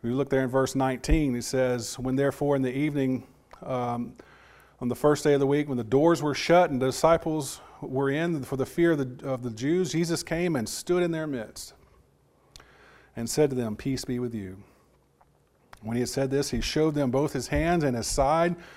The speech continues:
The disciples therefore rejoiced when they saw the Lord." So John not only saw the, the emptiness of the tomb, but he saw Jesus Christ in the flesh.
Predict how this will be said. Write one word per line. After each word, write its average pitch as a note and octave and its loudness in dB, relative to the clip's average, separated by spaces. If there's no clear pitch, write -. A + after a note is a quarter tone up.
The B2 -2
disciples D#3 4
therefore D3+ 2
rejoiced C#3+ 6
when C#3 -4
they C3+ -2
saw C3+ 2
the B2 -4
Lord." A2 -6
So B2 -6
John D3+ 4
not C#3+ 0
only D#3 0
saw D3 4
the, A2 -2
the B2+ -8
emptiness D3+ -2
of B2+ -4
the A2+ -10
tomb, D3+ 0
but G#2+ -14
he C3+ -8
saw C3+ -2
Jesus A#2+ -6
Christ A#2 -4
in G#2+ -10
the F#2+ -10
flesh. - -12